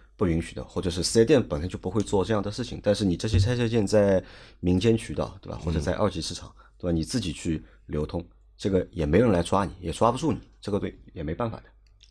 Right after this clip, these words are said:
Speaker 2: 这个本身就是可以销售的呀，没有说不合法。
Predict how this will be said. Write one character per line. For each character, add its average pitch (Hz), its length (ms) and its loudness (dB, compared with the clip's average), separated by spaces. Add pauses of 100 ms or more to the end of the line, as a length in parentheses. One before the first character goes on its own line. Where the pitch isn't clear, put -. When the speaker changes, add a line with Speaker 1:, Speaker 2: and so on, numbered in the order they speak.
(180)
Speaker 2:
这 220 100 2
个 247 80 6
本 92 160 4
身 170 160 8
就 196 120 2
是 - 120 0
可 - 180 2
以 78 60 6
销 73 160 -2
售 78 140 -4
的 67 100 -2
呀， - 160 -10 (200)
没 107 160 4
有 156 120 8
说 - 160 2
不 85 80 0
合 - 160 0
法。 - 300 -6